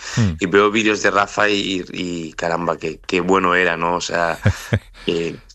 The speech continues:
Speaker 2: bueno, que, que eso, que, que al final son grandes jugadores y,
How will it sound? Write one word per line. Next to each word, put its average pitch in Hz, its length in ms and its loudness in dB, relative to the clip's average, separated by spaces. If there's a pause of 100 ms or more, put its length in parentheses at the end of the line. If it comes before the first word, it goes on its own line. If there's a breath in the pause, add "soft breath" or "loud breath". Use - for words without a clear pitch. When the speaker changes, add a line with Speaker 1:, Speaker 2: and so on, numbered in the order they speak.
(140)
Speaker 2:
bueno, 95 540 -2 (160)
que, 90 360 2
que 90 500 0 (340 loud breath)
eso, 110 340 2
que, 87 180 2
que 92 80 0
al 90 60 0
final 98 200 2
son 104 120 -2
grandes 107 260 2
jugadores 117 640 2
y, 92 400 -4